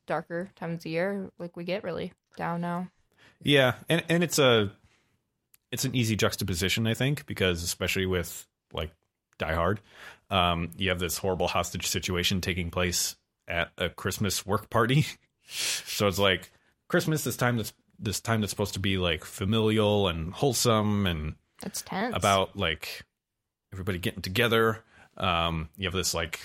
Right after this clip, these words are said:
Speaker 2: violent situation happening. Um, yeah, I guess that's kind of the ethos of Die Hard, so it makes sense that Violent Night is basically doing the same thing.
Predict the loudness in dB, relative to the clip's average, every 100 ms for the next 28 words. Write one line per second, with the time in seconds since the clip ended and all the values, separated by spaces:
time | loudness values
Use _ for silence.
0 | -14 -6 -2 0 -2 -4 -2 0 2 2
1 | 2 2 2 0 -2 -6 _ _ _ -6
2 | -2 0 0 -4 -6 _ _ _ _ _
3 | _ _ _ 0 2 2 0 -2 -2 0
4 | -2 -4 -4 -2 -2 -2 -2 -4 -8 -2
5 | -2 0 -2 -4 -4 -4 -4 -4 -4 -4
6 | -6 -6 -4 -4 -2 -2 -2 -2 -6 -8
7 | -10 -8 -8 -6 -4 -4 -4 -4